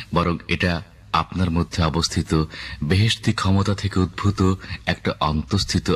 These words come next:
আবশ্যকীয় ব্যাপার। পাক রূহ আমাদেরকে সর্বদা মসিহের এই আদেশ পালনের শক্তি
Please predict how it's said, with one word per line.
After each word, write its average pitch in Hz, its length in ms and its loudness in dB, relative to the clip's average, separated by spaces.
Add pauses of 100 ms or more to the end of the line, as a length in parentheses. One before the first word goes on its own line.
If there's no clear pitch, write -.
আবশ্যকীয় 76 680 0
ব্যাপার। 67 380 -4 (1160)
পাক 95 320 0
রূহ 101 200 4 (760)
আমাদেরকে 104 440 2
সর্বদা 104 560 0
মসিহের 101 440 2
এই 92 200 2
আদেশ 87 340 0
পালনের 85 380 0
শক্তি 85 720 0